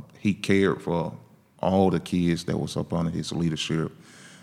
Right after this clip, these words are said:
uh, during my elementary school years, and he just wanted to see the very best, and, and he continues to do that. And every time we see each other out in the community, uh, it's nothing but good vibes, and, and, uh, you don't forget those things. And so, uh, shout out to him.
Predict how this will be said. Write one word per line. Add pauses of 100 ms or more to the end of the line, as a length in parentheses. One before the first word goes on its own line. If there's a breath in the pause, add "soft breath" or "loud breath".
(140 soft breath)
uh,
during
my
elementary
school
years,
and
he
just
wanted
to
see
the
very
best,
and, (440 soft breath)
and
he
continues
to
do
that.
And (240)
every
time
we
see
each
other
out
in
the
community, (540 soft breath)
uh,
it's
nothing
but
good
vibes,
and, (220)
and,
uh, (160)
you
don't
forget
those
things.
And
so, (420 soft breath)
uh,
shout
out
to
him.